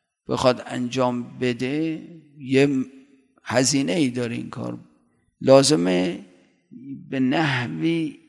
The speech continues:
این هزینه رو یا در زمان حیاتش به او بده، یا یه ترتیبی بیاندیشد که پس از فوتش این مبلغ در اختیار او قرار بگیرد.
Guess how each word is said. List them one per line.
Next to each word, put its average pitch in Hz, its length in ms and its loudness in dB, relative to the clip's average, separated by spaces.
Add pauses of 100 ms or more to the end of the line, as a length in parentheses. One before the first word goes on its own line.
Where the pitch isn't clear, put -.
(100)
این 170 200 -2
هزینه 131 640 0
رو 123 340 -2 (340)
یا 147 200 4
در 127 200 0
زمان 135 560 -2
حیاتش 143 760 0
به - 200 -2
او 139 200 2
بده، 131 480 0 (580)
یا 170 680 4 (540)
یه 160 220 4 (240)
ترتیبی 139 960 -2
بیاندیشد 165 760 -2
که 143 120 -6
پس 135 380 -2
از 123 260 -2
فوتش 156 840 2 (460)
این 135 240 -2
مبلغ 127 480 0
در 139 280 -2
اختیار 120 560 -2
او 117 220 -4
قرار 131 640 -2 (440)
بگیرد. 110 800 0